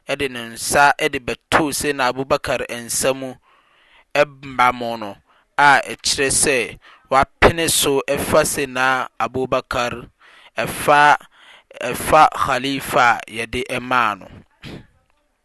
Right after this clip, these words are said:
Ɛno akyi, Sayyidina Abubakar <clears throat> etwa mfie mmienu ɛmaa wɔn soso efiri wiase. Ɛna <clears throat> nkramofoɔ nyinaa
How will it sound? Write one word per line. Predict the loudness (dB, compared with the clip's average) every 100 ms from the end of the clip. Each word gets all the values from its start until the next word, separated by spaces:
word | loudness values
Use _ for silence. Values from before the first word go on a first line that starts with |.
| _ _ _ _ _ _ _ _ _ _ _ _ _ _ _ -20 -20 _
Ɛno | 2 6 6
akyi, | 6 4 0 0 -4 -12 _ _ _ _ _ _ _ _ _ _
Sayyidina | -2 2 4 6
Abubakar | 6 8 8 8 6 0 0 -12 _ _ _
<clears throat> | -14 -14 -16 _
etwa | -6 4 8 8 8
mfie | -2 -6 -12 -6 -2
mmienu | -2 -4 -6 -6 -6 -8 -10 _ _ _ _ _ _ _
ɛmaa | 4 8 8 8
wɔn | 4 0 -6
soso | -6 -6 -6 -6
efiri | -6 -6 -6 -6
wiase. | -2 0 2 0 -4 -6 -12 _ _ _ _ _ _ _ _ _ _
Ɛna | -6 -2 4 6 6 4 _ _ _ _ _ _ _
<clears throat> | -12 -10 -14 -18 _ _ _
nkramofoɔ | -6 -2 -4 -4 -6 2 2
nyinaa | 2 2 6 6